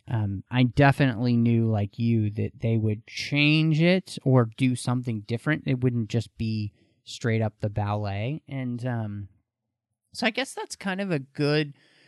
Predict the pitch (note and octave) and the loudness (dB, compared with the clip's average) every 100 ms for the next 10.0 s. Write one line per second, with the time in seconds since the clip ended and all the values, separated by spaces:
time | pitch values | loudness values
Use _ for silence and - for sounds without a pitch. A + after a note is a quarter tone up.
0 | _ _ E3 E3 - E3 C#3+ C3 C3+ C3 | _ _ -4 -2 -2 -4 -4 -4 -6 -4
1 | C3 C#3 - B2+ E3+ D3+ B2 - _ - | -2 -4 -6 -6 -2 -2 -4 -10 _ -8
2 | E3 D#3+ - G3+ G#3 G3+ - D#3 E3+ C#3 | -6 -6 -2 -2 0 -2 2 2 2 2
3 | B2 B2 C3 B2+ - C#3 C#3+ C3 D3 C3 | 0 -2 -2 -4 -8 -4 -4 -4 -4 0
4 | B2+ A#2 A2+ A2 _ _ - C#3+ B2+ C3 | 2 2 -2 -6 _ _ -2 0 2 2
5 | C#3 D3+ C#3+ C#3 B2 B2+ B2+ B2+ B2 A2+ | 2 0 -2 -2 0 2 2 0 -2 -4
6 | - - B2 A#2+ A#2 - A2 A2+ A#2 A#2 | -4 -4 0 2 2 0 2 4 4 2
7 | A2+ G#2+ G#2+ A2 G#2 G#2 G#2 - - G#2+ | 2 0 0 2 2 2 0 -4 -4 -2
8 | F#2+ - G#2 C3+ - _ _ _ _ B2+ | -2 0 0 0 -2 _ _ _ _ -12
9 | A2+ G#2+ - C#3+ - D#3 D3 D3+ F#3 F#3 | -10 -10 -14 -18 -6 -6 -4 -4 -2 -4